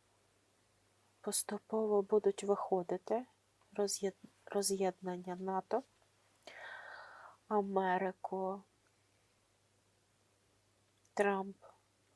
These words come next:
спустошить за домовленістю.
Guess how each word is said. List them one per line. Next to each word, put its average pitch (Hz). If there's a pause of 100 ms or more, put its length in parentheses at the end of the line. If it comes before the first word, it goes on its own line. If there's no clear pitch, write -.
(340)
спустошить - (1900)
за 196
домовленістю. 190